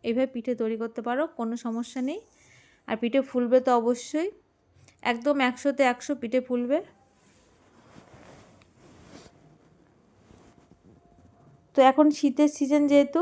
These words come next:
পিঠে পুলি তো অনেকটা পছন্দই করে সবাই, সবসময় তো পিঠে পুলি ভালো লাগে না খেতে।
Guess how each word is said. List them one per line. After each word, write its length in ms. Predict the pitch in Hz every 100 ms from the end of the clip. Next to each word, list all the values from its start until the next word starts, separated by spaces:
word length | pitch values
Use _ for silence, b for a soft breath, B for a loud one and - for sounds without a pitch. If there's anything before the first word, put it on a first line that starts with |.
| 370
পিঠে 300 | 285 269 285
পুলি 280 | 285 277 277
তো 100 | 277
অনেকটা 340 | 262 262 269 294
পছন্দই 540 | 262 247 269 269 269
করে 180 | 262 262
সবাই, 320 | 269 269 285 370 B B B B
সবসময় 340 | - 262 269 277
তো 80 | 285
পিঠে 240 | 269 262
পুলি 180 | 262 269
ভালো 220 | 269 254 254
লাগে 200 | 262 247
না 120 | 269
খেতে। 280 | 262 262